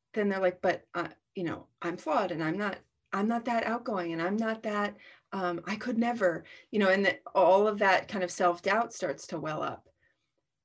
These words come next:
And then I just say, you know, "Is that make-believe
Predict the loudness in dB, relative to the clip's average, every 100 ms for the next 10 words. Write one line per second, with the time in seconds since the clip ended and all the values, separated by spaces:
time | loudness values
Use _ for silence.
0 | _ _ _ -2 0 2 4 4 2 -2
1 | -10 -6 -4 -2 -4 -6 -10 -8 -8 -12
2 | _ 6 6 4 2 2 2 2 0 -2
3 | -2 -2 -4 -6 -12